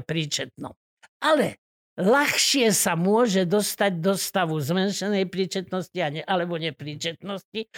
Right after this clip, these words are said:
práve preto, aká je tá jeho osobnostná štruktúra. Takže takto to asi je a, e, toto je, e, zaujímavá pre, zaujímavá pre forenznú psychiatriu je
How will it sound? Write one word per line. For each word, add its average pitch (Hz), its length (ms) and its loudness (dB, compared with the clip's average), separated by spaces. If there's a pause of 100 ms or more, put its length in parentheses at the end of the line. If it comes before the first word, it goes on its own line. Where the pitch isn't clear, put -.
(180)
práve 262 460 2
preto, 240 560 0
aká 220 400 0
je 196 180 4
tá 190 380 2
jeho 175 320 2
osobnostná 175 720 0
štruktúra. 131 680 -8 (640)
Takže 160 380 0 (340)
takto 226 400 0
to 220 220 0
asi 190 480 0
je 170 160 2 (560)
a, 139 160 0 (560)
e, 220 320 -2 (240)
toto 311 320 2
je, 214 180 4
e, 190 80 2 (800)
zaujímavá 226 1040 4
pre, 160 460 2
zaujímavá 180 960 2
pre 139 560 0 (180)
forenznú 180 760 2
psychiatriu 143 960 -2
je 123 160 -8